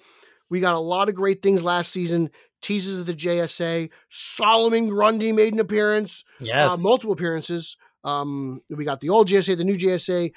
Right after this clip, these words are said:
Speaker 1: Uh, you know, there's teases this season of John Wesley Shipp having a larger role on the show, which is fantastic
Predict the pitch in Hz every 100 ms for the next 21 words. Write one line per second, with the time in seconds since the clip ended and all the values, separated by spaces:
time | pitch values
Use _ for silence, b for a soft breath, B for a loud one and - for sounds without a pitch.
0 | B B - 135 131 131 127 131 139 131
1 | 127 - - - 208 202 175 190 - -
2 | 196 180 160 139 165 165 151 139 - 190
3 | 165 160 135 147 175 151 127 165 190 180
4 | 175 - 190 160 139 127 139 135 _ 202
5 | 202 - 190